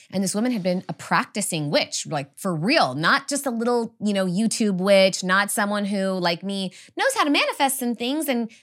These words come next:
cool, like, "I'm witchy and that's great." But someone who, this was her life and, and her, the high priestess is an herbalist. So all of their medicine was being made by this woman. And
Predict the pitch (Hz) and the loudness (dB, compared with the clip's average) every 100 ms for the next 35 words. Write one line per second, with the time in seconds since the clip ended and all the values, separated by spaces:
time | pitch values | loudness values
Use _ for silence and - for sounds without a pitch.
0 | - - 622 311 254 247 - 466 523 294 | -4 2 4 4 2 0 -2 -2 0 0
1 | 359 571 359 277 285 - - - 277 587 | -2 -2 -4 -2 0 -2 -2 -8 -2 0
2 | 269 226 208 214 190 - - _ _ - | 0 0 4 4 2 -6 -20 _ _ -12
3 | - 254 262 214 202 175 - _ 165 196 | -4 0 0 0 -2 -4 -6 _ -6 -4
4 | 247 294 302 262 403 - - - - 175 | -4 -6 -4 -4 -4 -8 -12 -14 -6 -2
5 | 180 180 185 - _ 175 180 175 - 175 | -2 -2 -4 -8 _ -4 -4 -4 -4 -2
6 | 170 190 - 180 196 220 - 175 175 190 | 0 -2 -2 -6 -6 -8 -6 -4 -2 0
7 | 190 285 160 - - - 151 131 160 170 | 0 0 -2 -6 -8 -4 -2 0 0 0
8 | 180 202 170 165 294 - 156 143 160 147 | -2 -2 -2 0 0 -2 -4 -4 -6 -6
9 | 143 135 139 139 - 147 143 139 139 | -4 -6 -6 -6 -6 -4 -4 -4 -8